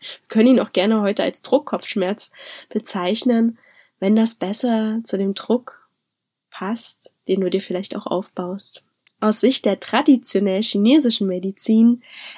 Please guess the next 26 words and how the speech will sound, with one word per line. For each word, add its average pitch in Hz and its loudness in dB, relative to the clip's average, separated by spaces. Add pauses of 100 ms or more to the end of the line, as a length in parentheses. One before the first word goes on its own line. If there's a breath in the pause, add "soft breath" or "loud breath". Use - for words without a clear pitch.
ist - 0
diese 202 2
Art 208 -4
von 202 -4
Kopfschmerz 208 -4
ein 190 -8
Feuchtigkeitskopfschmerz, - -6
ja. 214 -10 (580 loud breath)
Du - -20
kannst 226 2
dir 240 2
das 196 0
vorstellen, 220 0
als - -6
wäre 208 -2 (260 loud breath)
so 196 -4
eine 185 -2
Wasserblase, 180 -2
also 175 -8
eine 180 -2
Überfülle 240 0
an 190 -2
Wasser 233 -2
in 214 0
deinem 185 -6
Kopf. - -14